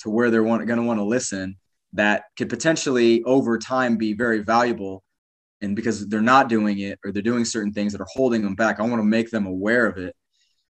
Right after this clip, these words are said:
So that was definitely the hardest part for me.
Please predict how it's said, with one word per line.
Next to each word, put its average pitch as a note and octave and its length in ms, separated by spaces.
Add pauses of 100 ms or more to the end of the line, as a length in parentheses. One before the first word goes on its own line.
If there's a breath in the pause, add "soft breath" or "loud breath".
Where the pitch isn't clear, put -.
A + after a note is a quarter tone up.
So F#2+ 440 (640)
that B2+ 220
was A#2 120
definitely G#2+ 540 (440)
the G#2 140
hardest A2 400
part - 240
for F#2 100
me. F#2+ 420